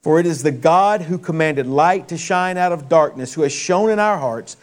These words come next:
to give the light of the knowledge of the glory of God in the face of Jesus Christ." Brothers and sisters, this is the word of God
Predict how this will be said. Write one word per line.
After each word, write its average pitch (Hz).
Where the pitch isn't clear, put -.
to -
give 147
the 139
light 165
of 165
the 180
knowledge 170
of 156
the 170
glory 165
of 147
God 143
in 143
the 135
face -
of 127
Jesus 120
Christ." -
Brothers 143
and 127
sisters, 143
this 131
is 120
the 123
word 127
of 113
God 127